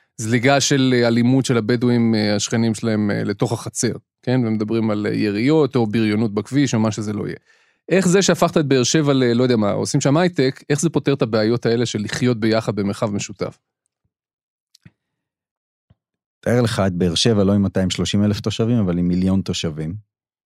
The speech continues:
Speaker 2: ולא עם אלפיים משרות הייטק, אלא עם חמישים, שישים אלף משרות הייטק, ובעקבות זה כל השפע שמגיע, כן, בעולמות של האקדמיה והתרבות, והאיכות חיים שנוצרת,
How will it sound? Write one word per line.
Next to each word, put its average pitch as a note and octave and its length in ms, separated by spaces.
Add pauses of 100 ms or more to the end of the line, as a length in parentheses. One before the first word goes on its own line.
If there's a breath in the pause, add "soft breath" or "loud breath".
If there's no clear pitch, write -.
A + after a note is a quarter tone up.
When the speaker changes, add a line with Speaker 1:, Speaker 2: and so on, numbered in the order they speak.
(280)
Speaker 2:
ולא F2+ 340
עם G2+ 120
אלפיים F#2+ 440
משרות F2+ 360
הייטק, F#2 460
אלא F2 180
עם E2 260 (320)
חמישים, F2+ 520
שישים F2+ 480
אלף D#2+ 220
משרות E2 340
הייטק, D#2+ 440 (800)
ובעקבות F2 720
זה F#2+ 120
כל G#2 240
השפע G2 400
שמגיע, E2+ 500 (360)
כן, F2+ 240
בעולמות F2 580
של F2 200
האקדמיה F#2 720
והתרבות, F2 920 (1080)
והאיכות F2+ 1160
חיים G2+ 320
שנוצרת, F#2 880